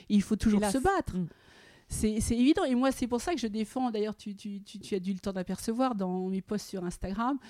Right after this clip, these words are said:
Speaker 2: Tout le
Speaker 1: euh,
Speaker 2: temps,
Speaker 1: la
Speaker 2: ouais.
Speaker 1: cause des femmes. Parce que, euh, comme dit la fameuse pub, euh, de L'Oréal,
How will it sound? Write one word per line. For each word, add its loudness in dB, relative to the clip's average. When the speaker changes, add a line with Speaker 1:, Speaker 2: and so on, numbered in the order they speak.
Speaker 2:
Tout 2
le 6
Speaker 1:
euh, 2
Speaker 2:
temps, 6
Speaker 1:
la 2
Speaker 2:
ouais. -4
Speaker 1:
cause 0
des 0
femmes. 0
Parce -8
que, -2
euh, 2
comme 4
dit 2
la 2
fameuse -2
pub, -6
euh, -8
de -6
L'Oréal, -4